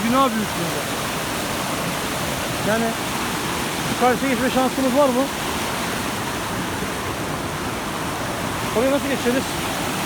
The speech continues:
Şuraya nasıl geçerim, şuraya? Şuraya. Buradan atlayıp geçemem, düşerim. Buradan da geçemem, imkansız, mecbur. Ha? Geçemezsin, geçemezsin.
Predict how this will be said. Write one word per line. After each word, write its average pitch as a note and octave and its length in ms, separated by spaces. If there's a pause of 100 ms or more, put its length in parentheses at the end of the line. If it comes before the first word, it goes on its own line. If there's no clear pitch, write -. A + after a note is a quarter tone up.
(1000)
Şuraya E4 160
nasıl E4 180
geçerim, D#4 420
şuraya? B3+ 260 (2250)
Şuraya. C4+ 260 (2250)
Buradan B3+ 180
atlayıp C4+ 260
geçemem, C#4 320 (100)
düşerim. A3 300 (720)
Buradan C4+ 180
da D4 60
geçemem, A#3 280 (100)
imkansız, G#3+ 500
mecbur. B3 320 (1120)
Ha? C4+ 160 (1300)
Geçemezsin, D4+ 680
geçemezsin. D4 500